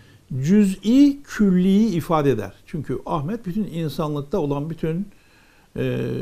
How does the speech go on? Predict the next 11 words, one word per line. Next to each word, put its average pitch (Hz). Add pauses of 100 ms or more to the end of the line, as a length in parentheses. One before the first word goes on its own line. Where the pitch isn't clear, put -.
(960)
göz, 160
kulak 151
neyse 156
maddi 165
manevi 180
her 214
şeye 202
sahip 254
bir 131
insanda. 123 (1800)
Yani 170